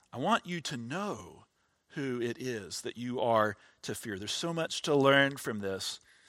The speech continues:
First, it's, it's just very instructive to see that his comfort to us is not that there's going to be an absence of hostility, that we will somehow escape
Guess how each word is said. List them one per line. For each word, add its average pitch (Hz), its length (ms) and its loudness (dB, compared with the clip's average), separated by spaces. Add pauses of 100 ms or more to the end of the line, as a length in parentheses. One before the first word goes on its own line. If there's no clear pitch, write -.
(180)
First, 180 320 4
it's, - 260 -8
it's 139 180 -2
just 180 220 -2
very 202 360 12
instructive 190 680 10
to 143 120 -4
see 175 260 0
that 151 160 4
his 147 180 -4
comfort 233 640 0
to 185 280 0
us 107 380 2 (360)
is 170 220 0
not 160 540 8 (180)
that 151 140 -2
there's 156 180 2
going 170 220 4
to 156 80 2
be 165 100 6
an 156 80 4
absence 190 640 4
of 156 120 -2
hostility, 139 880 4 (1080)
that 135 140 6
we 160 160 8
will 208 160 10
somehow 160 760 12 (280)
escape 190 640 6